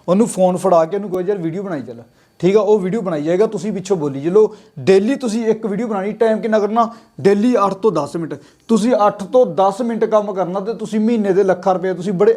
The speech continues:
ਆਰਾਮ ਨਾਲ ਕਮਾ ਲਓਗੇ। ਤੇ ਆਹ ਵੀਡੀਓ ਜੇ ਤੁਸੀਂ ਕਹਿੰਦੇ ਹੋ, "ਸਾਡੀ ਵੀਡੀਓ ਵਾਇਰਲ ਨਹੀਂ ਹੋਊਗੀ," ਤੁਹਾਡੀ ਵੀਡੀਓ ਵਾਇਰਲ ਹੋਏਗੀ ਹੀ ਹੋਏਗੀ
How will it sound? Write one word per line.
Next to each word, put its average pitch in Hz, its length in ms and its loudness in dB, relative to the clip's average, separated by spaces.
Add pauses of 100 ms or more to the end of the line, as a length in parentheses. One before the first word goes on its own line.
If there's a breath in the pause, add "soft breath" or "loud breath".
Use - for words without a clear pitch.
ਆਰਾਮ 208 300 2
ਨਾਲ 254 140 0
ਕਮਾ 190 220 -2
ਲਓਗੇ। 185 220 2
ਤੇ 226 160 -4
ਆਹ 196 260 2
ਵੀਡੀਓ 202 480 -4 (280 loud breath)
ਜੇ 165 120 -8
ਤੁਸੀਂ 226 240 -4
ਕਹਿੰਦੇ 226 200 0
ਹੋ, 220 40 -6
"ਸਾਡੀ 214 220 0
ਵੀਡੀਓ 226 220 -4
ਵਾਇਰਲ 214 320 2
ਨਹੀਂ 214 240 -2
ਹੋਊਗੀ," 208 420 -2 (300 loud breath)
ਤੁਹਾਡੀ 240 400 2
ਵੀਡੀਓ 208 340 -2
ਵਾਇਰਲ 214 440 2
ਹੋਏਗੀ 233 680 0
ਹੀ 247 240 0
ਹੋਏਗੀ 208 500 0